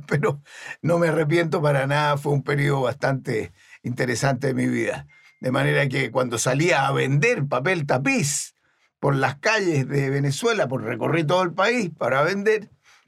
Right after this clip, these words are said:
yo de repente decía, "Pero ¿y qué voy a, qué, cómo vendo? ¿Cómo lo, cómo lo hago?".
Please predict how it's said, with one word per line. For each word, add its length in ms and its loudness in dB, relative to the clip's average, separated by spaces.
yo 140 -8
de 80 -4
repente 400 -6
decía, 480 -2
"Pero 200 -2
¿y 100 -4
qué 180 -2
voy 300 0
a, 540 -6
qué, 220 -2
cómo 280 0
vendo? 460 0
¿Cómo 260 -2
lo, 340 0
cómo 200 0
lo 200 4
hago?". 360 -2